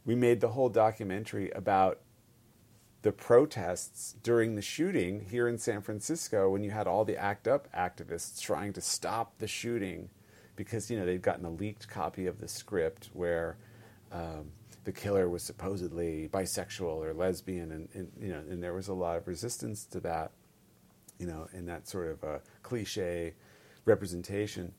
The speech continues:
And so they were trying, they were marching in the streets and shining flashlights in the camera and really trying to shut the movie down. And in a strange way, it kind of ended up creating more publicity for the movie. Um, but, uh, but I remember,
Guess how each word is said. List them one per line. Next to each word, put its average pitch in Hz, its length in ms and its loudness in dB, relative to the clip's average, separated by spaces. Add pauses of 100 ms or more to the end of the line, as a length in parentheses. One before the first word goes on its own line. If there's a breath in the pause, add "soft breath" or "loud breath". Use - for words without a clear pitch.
(520 loud breath)
And 98 100 -4
so 113 160 -2
they 95 120 2
were 87 140 -2
trying, 87 360 -10
they 90 120 -6
were 69 100 -10 (100)
marching 104 320 -4
in 101 80 -10
the 95 60 -10
streets 104 480 -4
and 90 100 -10
shining 107 300 -4
flashlights 101 540 0
in 85 40 -8
the 87 80 -10
camera 104 560 -2
and 82 100 -10
really 104 240 -2
trying 92 340 -6
to 85 200 -6
shut - 360 -6
the - 60 -2
movie 110 360 -4
down. 80 280 -6 (720 loud breath)
And - 140 -4
in 156 160 6
a 123 80 6
strange 151 460 6
way, 95 180 8
it 90 60 4
kind 92 240 -2
of 85 100 -8
ended 87 240 -2
up 78 60 -4 (120)
creating 90 400 0
more 90 220 4
publicity - 580 -6
for - 160 -12
the - 120 -12
movie. 85 440 -6 (600 loud breath)
Um, 90 340 -6 (460)
but, 92 420 0
uh, 87 360 4 (180)
but 101 100 2
I 95 60 6
remember, 98 400 0